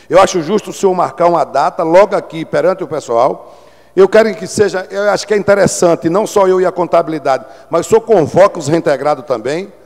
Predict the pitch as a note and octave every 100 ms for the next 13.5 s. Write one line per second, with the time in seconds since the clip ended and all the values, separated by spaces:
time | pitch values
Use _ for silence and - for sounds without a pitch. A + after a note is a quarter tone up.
0 | _ D3 D#3+ - D#3+ E3 - F3+ F3 E3
1 | C#3+ C#3+ C3 A#2+ D#3 G#3+ - - _ _
2 | _ _ - D3+ G3+ F3 F#3+ E3+ - F#3+
3 | E3+ F3+ F#3 F#3+ F3+ F#3 G3 G#3 F#3+ -
4 | C#3+ C#3+ - - - - E3+ G#3 A#3 A#3
5 | A3+ A3 G#3 G3 F#3 F#3 - D3+ G3+ G#3+
6 | - G#2+ - - _ F#3+ G#3 F#3 A3 G#3+
7 | G3+ F#3+ F#3 G#3 G3 A3+ G3 - E2 F#3+
8 | - G#2+ - G3 F#3+ E3 F3 - F3+ D3+
9 | E3+ G3 G3 G#3+ G3 F#3+ F3+ F3 - F#3
10 | - - - - - E3+ E3+ E3 F3 A2+
11 | F2+ F2 - _ _ _ _ - D3 F3+
12 | F3 F3+ D3+ D#3+ E3+ F3 D3 C#3 D#3+ -
13 | C#3+ C#3+ E3+ G3+